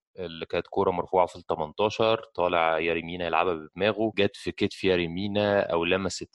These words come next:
كتفه وراحت لإيد ديلي ألي اللي كانت بره جسمه مرفوعة، تمام؟ يعني إيده كان رافع إيده، دي مثلًا الحكم رجع لها وبصوا عليها كويس، وخدوا فيها حوالي تلات دقايق، فترة طويلة جدًا، وقالوا إن هي ما فيهاش حاجة. دي لعبة مثلًا كانت غريبة يعني.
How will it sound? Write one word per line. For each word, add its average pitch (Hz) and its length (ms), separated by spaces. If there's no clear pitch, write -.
كتفه - 380
وراحت 104 720
لإيد 104 180
ديلي 110 260
ألي 117 140
اللي 98 120
كانت 113 180
بره 107 240
جسمه 98 300
مرفوعة، 85 500
تمام؟ 90 260
يعني 85 200
إيده 101 160
كان 87 200
رافع 90 260
إيده، 87 320
دي 92 120
مثلًا 104 420
الحكم 101 460
رجع 87 220
لها 95 220
وبصوا 95 420
عليها 95 160
كويس، - 300
وخدوا 107 200
فيها 113 140
حوالي 104 200
تلات 110 320
دقايق، 95 260
فترة 104 220
طويلة 95 320
جدًا، 98 340
وقالوا 98 240
إن 90 80
هي 92 60
ما 87 120
فيهاش - 220
حاجة. - 180
دي 87 120
لعبة 90 240
مثلًا 87 260
كانت 80 200
غريبة 78 360
يعني. 67 240